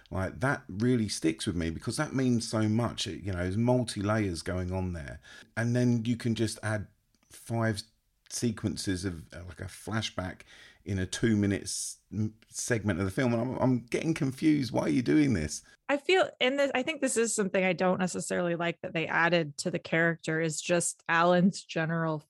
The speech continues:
Speaker 2: fixation with death, like, before his mom has this,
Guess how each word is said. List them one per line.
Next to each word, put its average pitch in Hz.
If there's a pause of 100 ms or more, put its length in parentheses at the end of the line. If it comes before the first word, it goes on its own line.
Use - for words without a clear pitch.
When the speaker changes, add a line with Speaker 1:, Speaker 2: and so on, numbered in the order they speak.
Speaker 2:
fixation 165
with 151
death, 160 (100)
like, 165
before 180
his 233
mom 226
has 226
this, -